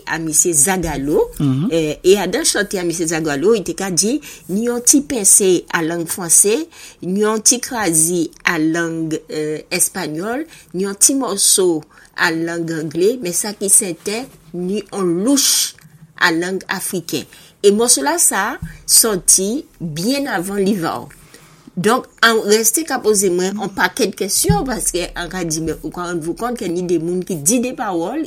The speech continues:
e ke nou pa pòte atansyon a a se pawòl la sa. Alòs yon pèp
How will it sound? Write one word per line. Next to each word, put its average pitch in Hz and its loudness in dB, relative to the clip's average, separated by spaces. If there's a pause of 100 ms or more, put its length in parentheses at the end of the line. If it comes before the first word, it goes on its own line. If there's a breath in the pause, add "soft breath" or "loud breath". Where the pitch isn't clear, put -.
e - -2
ke 220 -2
nou 254 -2
pa 277 -2
pòte 254 -6
atansyon 214 -2 (340 loud breath)
a 175 0 (260)
a - -6
se - 2
pawòl 156 -2
la 156 -2
sa. - -2 (320 loud breath)
Alòs 226 6 (680 loud breath)
yon 302 0
pèp 330 0